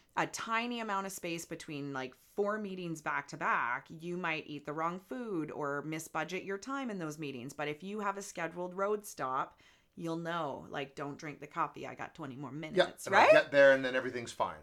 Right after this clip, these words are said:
Speaker 2: Like, I'm gonna do what I
Speaker 1: Yeah.
Speaker 2: need to do. And that's just, that's how I work. And I think it's funny how I think some cognitive dissonance is created by,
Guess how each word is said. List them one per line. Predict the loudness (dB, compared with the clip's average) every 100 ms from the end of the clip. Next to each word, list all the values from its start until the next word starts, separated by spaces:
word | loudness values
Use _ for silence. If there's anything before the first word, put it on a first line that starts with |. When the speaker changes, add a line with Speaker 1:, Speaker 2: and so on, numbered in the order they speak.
| -8
Speaker 2:
Like, | 2
I'm | 4
gonna | 4 2
do | 0
what | 2
I | 2
Speaker 1:
Yeah. |
Speaker 2:
need | 0 -4
to | -2
do. | -2 2
And | 2
that's | 2
just, | 2 -2 0
that's | 0 2
how | 4
I | 4 4
work. | 4 2 2 0
And |
I | -2
think | 0 0 -2 -20 -20 -20 -12
it's | -8 2
funny | 6 6 6
how | 8 8 8
I |
think | 4 -2 -6 -6
some | -2 0
cognitive | 4 4 4 -2 -4
dissonance | -4 -2 -4 -6 -8
is | -10
created | 0 2 2 4
by, | 4 4